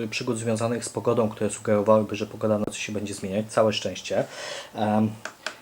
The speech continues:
co możemy zrobić w nocy? W nocy możemy przenieść nasze obozowisko.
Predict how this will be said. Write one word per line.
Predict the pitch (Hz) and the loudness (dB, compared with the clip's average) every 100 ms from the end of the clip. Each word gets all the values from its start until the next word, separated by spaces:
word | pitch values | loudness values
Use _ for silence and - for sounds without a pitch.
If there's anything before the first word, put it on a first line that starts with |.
| _ - | _ 2
co | 147 | 4
możemy | 131 127 120 | 6 6 4
zrobić | 117 110 | 2 2
w | 110 | 2
nocy? | 101 104 | 2 2
W | |
nocy | 165 190 151 | 2 2 2
możemy | 127 143 | 4 2
przenieść | - 131 117 120 | 0 -2 0 -2
nasze | 117 117 | 2 2
obozowisko. | 113 110 104 - | 4 2 2 -2